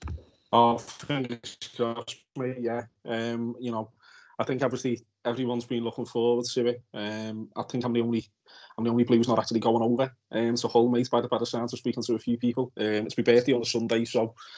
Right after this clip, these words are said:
uh, I couldn't get over. Um, just a, just a bit of a shout out to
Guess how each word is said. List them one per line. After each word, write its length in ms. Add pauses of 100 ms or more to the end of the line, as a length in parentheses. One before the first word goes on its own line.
(260)
uh, 200
I 80
couldn't 220
get 140
over. 400 (140)
Um, 580 (220)
just 260
a, 40
just 220
a 40
bit 120
of 80
a 40
shout 340
out 120 (100)
to 200